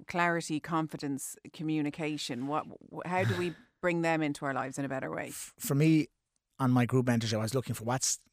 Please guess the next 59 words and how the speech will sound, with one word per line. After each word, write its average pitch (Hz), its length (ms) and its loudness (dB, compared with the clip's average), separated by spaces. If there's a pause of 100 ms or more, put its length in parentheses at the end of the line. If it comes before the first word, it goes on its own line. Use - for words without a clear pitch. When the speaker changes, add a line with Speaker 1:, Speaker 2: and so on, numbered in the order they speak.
(300)
Speaker 2:
the 101 180 -4 (300)
theme, 120 240 2
what 117 160 0
do 139 80 0
people 117 300 -2
need 107 300 -2
to 110 100 -6
get 107 220 -4
from, 104 380 -4
we 139 140 0
all 143 140 8
have 131 160 0
to - 80 -2
do 131 80 2
a 110 80 0
gap 107 220 -2
analysis 104 460 -2
of 98 120 -10
where 113 140 2
we 110 140 2
are 120 160 0
to - 120 -6
where 127 120 2
we 107 80 0
want 101 220 -4
to 95 60 -6
be. 92 260 -6 (440)
And 113 180 0
there's 110 120 -4
always, 120 320 2 (120)
some 127 260 -2
people's 120 300 -2
gap 120 240 -2
is 113 100 -4
bigger 139 240 4
than 156 140 0
the 160 80 4
others. 127 260 0
It 104 80 -10
depends 131 380 -2
on 120 320 0
what 110 200 -6
you've 117 120 -6
done 113 180 -2
to 110 100 -6
this 107 120 -4
point. 101 360 -4 (400)
The 135 60 -12
first 156 260 6
thing 143 120 4
is 123 100 4
clarity. 117 560 -4 (160)
You 117 80 -2
have 131 180 -2
to - 100 -2
know 120 260 2 (120)
who 135 120 0
you 165 160 6
are, 135 280 2